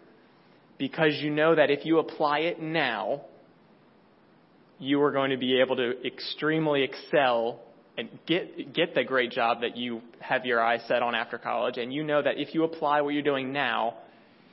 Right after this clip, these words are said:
interact with as many people as possible, your students, your fellow students, with, with the topics being discussed, spend that dedicated, those dedicated hours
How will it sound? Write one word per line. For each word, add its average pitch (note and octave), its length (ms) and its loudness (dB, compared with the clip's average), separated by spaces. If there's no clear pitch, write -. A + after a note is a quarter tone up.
interact D#3 540 0
with C#3+ 100 -6
as C3 140 -6
many C#3 360 -4
people E3 360 -4
as E3+ 100 -4
possible, C#3+ 640 0
your C#3 140 -10
students, D3+ 500 -2
your D3 140 -4
fellow D3+ 500 2
students, D#3+ 440 0
with, C3+ 200 0
with C#3+ 160 -2
the D#3+ 60 -4
topics C#3+ 420 0
being D3+ 200 -4
discussed, D3 480 0
spend E3+ 340 4
that D3 180 2
dedicated, F3 600 4
those D3+ 160 4
dedicated E3 480 2
hours D3 420 2